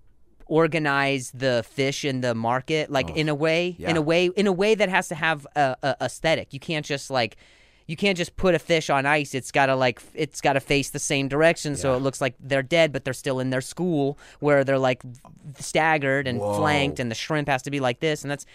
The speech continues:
Speaker 1: that's some guy's job. It's like, "Tony, you, you fucking, you know, Jer-, look how Jeremy does it. Do
Speaker 2: Look
Speaker 1: you
Speaker 2: how
Speaker 1: see how
Speaker 2: dead
Speaker 1: he
Speaker 2: these
Speaker 1: does?"
Speaker 2: dead
Speaker 1: Yeah.
Speaker 2: fish look, man. It's
Speaker 1: Yeah.
Speaker 2: like, yeah, just,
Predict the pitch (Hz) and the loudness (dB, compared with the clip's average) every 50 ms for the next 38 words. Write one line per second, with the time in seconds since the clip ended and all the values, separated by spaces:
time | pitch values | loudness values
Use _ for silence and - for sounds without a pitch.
0 | - - 214 220 - - 294 269 262 262 233 196 285 - 208 170 180 196 - - | -10 -6 -4 -4 0 0 2 4 4 2 2 4 4 4 4 4 2 -2 -2 -2
1 | - - 285 294 254 190 139 123 123 123 143 147 180 214 196 - - - 196 220 | -2 0 2 2 2 0 -2 -2 -4 -8 -10 -10 -10 -10 -10 -12 -12 -8 -6 -6
2 | 208 - - 254 247 - - 254 240 233 226 - - - - - - 240 240 226 | -6 -4 -4 -4 -4 -2 -2 -2 -2 -2 -4 -4 -8 -18 -16 -4 -2 2 2 2
3 | 214 190 190 - 160 131 - 226 254 269 - 202 226 247 - 302 233 - 277 277 | 2 0 -4 -10 -10 2 4 6 6 6 4 2 0 2 2 2 2 2 2 2
4 | 269 254 226 196 160 143 131 110 117 - - 202 320 320 262 254 247 247 247 - | 4 4 2 0 0 0 0 0 0 -2 -2 -2 2 2 4 4 6 6 6 6
5 | 330 - - 294 - - - 320 320 240 226 170 - 349 339 - - 269 240 196 | 6 4 2 0 0 0 2 2 4 4 4 4 2 0 -2 -4 -2 0 0 0
6 | - - 165 170 185 226 247 247 185 185 175 151 123 107 - - - 139 147 147 | 0 -2 -2 -2 -2 -2 -2 -2 0 2 2 2 2 0 -2 -4 -8 -6 -4 -6
7 | 143 147 151 - | -6 -6 -8 -12